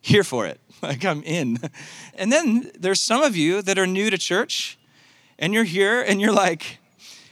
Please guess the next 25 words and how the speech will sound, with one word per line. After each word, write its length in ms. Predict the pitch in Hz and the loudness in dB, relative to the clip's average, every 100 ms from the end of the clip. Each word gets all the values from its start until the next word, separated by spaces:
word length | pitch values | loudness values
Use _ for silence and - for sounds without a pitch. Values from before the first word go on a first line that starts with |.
| _ _ | _ _
"Okay, 260 | 165 202 302 | 0 2 2
tongues, 380 | 226 196 233 233 | 2 2 2 0
prophecy, 680 | - 196 214 - 247 254 - - | 4 4 4 -4 -4 -4 -8 -6
don't 160 | 156 | -2
know 80 | 175 | 2
what 120 | 185 | 2
the 60 | 180 | 2
heck 160 | 190 170 | 0 0
we're 60 | |
talking 340 | 160 165 170 190 | 0 0 0 0
about, 480 | 208 233 226 147 | 2 2 0 -8
but 100 | 143 | -6
it's 140 | 160 180 | -6 -4
in 120 | 185 | -4
Paul, 360 | 170 175 175 175 | 0 2 4 2
I'm 140 | 165 | 0
down, 440 | 147 165 175 156 147 _ - | 0 0 0 -4 -10 _ -12
let's 180 | 143 | -8
do 120 | - 165 | -4 -2
it, 160 | - | -2
whatever." 400 | 147 151 135 127 | -4 -2 -2 -2
<laughs> 40 | 139 | -4
I 120 | 156 | -4
don't 100 | 180 | -2
know, 160 | 165 | -4